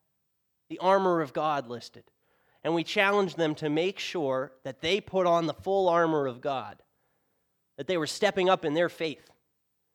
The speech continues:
And we gave them each a specific challenge based on, on who they are, on what they're planning on doing as they move forward, on their experience in their faith, on what we knew about them,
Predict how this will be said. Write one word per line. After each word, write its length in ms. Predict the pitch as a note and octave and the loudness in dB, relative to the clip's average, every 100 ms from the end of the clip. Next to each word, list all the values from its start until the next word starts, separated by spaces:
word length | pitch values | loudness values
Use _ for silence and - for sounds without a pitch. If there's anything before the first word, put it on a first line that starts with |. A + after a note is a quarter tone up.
| _ _ _ _ _ _ - | _ _ _ _ _ _ -4
And 120 | D#3+ | 0
we 100 | F3+ | 2
gave 220 | G3 F#3 | 2 2
them 140 | F#3 F#3 | 2 0
each 400 | B3 C4+ - - F3+ | -2 -2 -4 -6 -6
a 60 | |
specific 580 | - - F3 G#3+ G3+ - | -4 -6 -2 -2 -2 -4
challenge 580 | F#3+ F#3+ F3 C3 A2+ C3 | 0 2 2 0 -6 -6
based 300 | F3 F3+ - | -4 -2 -2
on, 340 | D3+ D3 C#3 - | -2 -2 -2 -6
on 180 | B2+ | -6
who 180 | B2+ F#3+ | -4 -4
they 160 | F3+ E3+ | 0 2
are, 440 | D#3 D3+ D3+ D3+ - _ _ C3+ | 4 4 2 0 -6 _ _ -2
on 320 | C#3 C#3 C#3 | 0 0 -4
what 240 | D#3 F#3 | 0 0
they're 100 | F#3+ | 2
planning 380 | F3 F#3 F3 E3+ | -4 0 2 2
on 140 | C#3+ C#3 | 0 -2
doing 320 | D#3 E3 D#3 | 0 0 0
as 100 | B2 | -2
they 140 | B2 | -4
move 240 | B2 C#3 - | -4 -6 -8
forward, 640 | - C#3 C#3 C3 B2+ C3 _ _ _ - | -6 -4 -4 -4 -8 -10 _ _ _ -8
on 100 | B2+ | -4
their 160 | B2+ B2 | -2 -4
experience 720 | - - - E3+ E3 D#3 - | -10 -14 -6 -2 -2 -2 -6
in 120 | B2+ | -6
their 120 | A#2 | -8
faith, 400 | - B2+ B2+ - _ _ _ _ _ _ _ _ _ _ _ | -10 -10 -10 -12 _ _ _ _ _ _ _ _ _ _ _
on 120 | C3+ | 0
what 140 | D#3+ F3 | 4 4
we 100 | E3 | 2
knew 220 | E3 G3 | 2 2
about 380 | E3+ C3+ C3 - | 2 2 0 -2
them, 300 | B2+ B2 | -8 -8